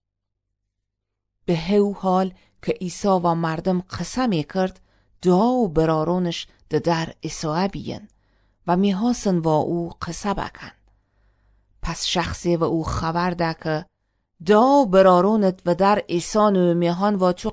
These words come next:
قسه بکن. عیسی و او پیا جوده، دعا مکیه. و برارونم چه کسونی هستن؟ بعد و دست خوش والا شاگردیاش اشاره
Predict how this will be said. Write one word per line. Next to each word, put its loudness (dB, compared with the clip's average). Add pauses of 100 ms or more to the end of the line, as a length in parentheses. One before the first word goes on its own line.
قسه 0
بکن. -6 (1160)
عیسی -8
و -4
او -4
پیا -4
جوده، -4 (640)
دعا 6
مکیه. -8 (1500)
و 2
برارونم 4
چه -4
کسونی 2
هستن؟ -6 (960)
بعد 0 (580)
و -2
دست -10
خوش -8
والا -4
شاگردیاش -4
اشاره -4